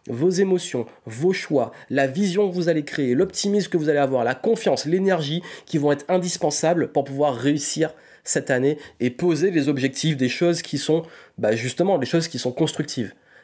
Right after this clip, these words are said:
et non pas des choses qui sont basées sur la peur, la fuite, et cetera, qui sont des très mauvaises énergies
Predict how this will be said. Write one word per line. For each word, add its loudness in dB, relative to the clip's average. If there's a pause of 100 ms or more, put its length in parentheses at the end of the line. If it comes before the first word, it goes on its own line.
(120)
et 0
non 2
pas 2
des 2
choses -2
qui -6
sont -6
basées 0
sur -4
la -6
peur, 2
la 0
fuite, -6
et -2
cetera, -2
qui -10
sont -2
des 0
très -2
mauvaises 2
énergies 0